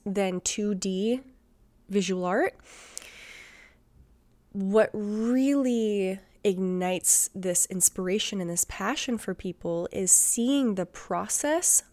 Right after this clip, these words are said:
behind your work. So when you're able to document that and find a way to share that, whether you have a camera or your phone, you figure out a way to start sharing the process of you creating your work, then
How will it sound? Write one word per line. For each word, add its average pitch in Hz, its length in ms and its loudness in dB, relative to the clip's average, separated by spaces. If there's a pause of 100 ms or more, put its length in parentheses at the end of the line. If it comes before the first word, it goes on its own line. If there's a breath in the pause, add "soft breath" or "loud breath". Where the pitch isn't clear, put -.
behind 196 760 -2
your 175 240 -6
work. - 480 -8 (640 loud breath)
So 202 280 4
when 196 300 0
you're 214 180 2
able 208 340 0
to 185 280 0
document 254 640 -2
that 277 300 0
and 196 140 -4
find 190 280 -4
a 185 60 -2
way 180 160 -2
to 160 160 -8
share 170 380 -2
that, 240 220 0
whether 175 180 -6
you 165 100 -4
have 165 160 -10
a 160 40 -6
camera 247 480 0
or 185 140 -2
your 170 160 -4
phone, 196 640 -4
you 175 120 -6
figure 214 360 2
out 202 120 2
a 185 60 0
way 180 240 -2
to 202 80 -2
start 180 320 0
sharing 220 800 -2 (320 loud breath)
the 190 80 -2
process 220 600 0
of 190 120 -2
you 196 100 0
creating 185 440 -6
your 160 120 -6
work, 208 440 -4 (520 loud breath)
then 208 480 2